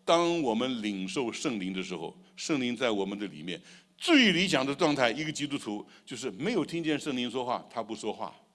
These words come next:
没有听见圣灵做，没有看见圣灵做事，他不做事。这个是真正的学会父子的秘诀了。神把他神性中间最完满的这种结合，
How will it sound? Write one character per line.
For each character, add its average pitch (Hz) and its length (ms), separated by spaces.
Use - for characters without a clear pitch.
没 254 180
有 226 140
听 196 200
见 175 200
圣 170 180
灵 151 160
做， 165 120
没 208 120
有 214 100
看 185 220
见 160 100
圣 156 160
灵 139 140
做 135 160
事， 110 260
他 98 120
不 98 100
做 87 180
事。 - 220
这 233 160
个 147 80
是 117 140
真 214 420
正 170 220
的 98 140
学 - 280
会 175 300
父 156 360
子 - 200
的 113 220
秘 185 180
诀 104 220
了。 107 100
神 226 500
把 185 240
他 196 260
神 220 360
性 220 220
中 202 120
间 202 180
最 240 340
完 170 240
满 147 260
的 147 180
这 170 160
种 123 200
结 160 200
合， 123 280